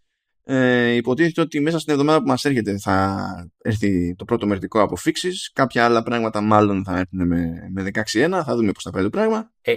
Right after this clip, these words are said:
Speaker 2: έχει έρθει, νομίζω έχει κυκλοφορήσει ήδη το fix για την ενεργοποίηση με δεκαέξι μηδέν ένα,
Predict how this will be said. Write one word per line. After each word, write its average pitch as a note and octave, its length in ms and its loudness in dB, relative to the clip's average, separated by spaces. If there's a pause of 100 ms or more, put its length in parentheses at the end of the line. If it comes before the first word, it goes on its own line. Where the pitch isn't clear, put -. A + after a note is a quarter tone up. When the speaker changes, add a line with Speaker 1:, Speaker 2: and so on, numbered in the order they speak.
Speaker 2:
έχει B2 420 -2
έρθει, B2+ 360 0 (840)
νομίζω G2+ 380 -4
έχει C3 100 -2
κυκλοφορήσει A#2+ 520 -2
ήδη A2+ 160 -2
το F#2+ 280 0 (160)
fix G#2 60 -2 (120)
για G2 100 -2
την F#2+ 160 -4
ενεργοποίηση F#2 760 0
με F#2+ 200 -4
δεκαέξι G2 360 0
μηδέν G2+ 200 0
ένα, G2+ 280 0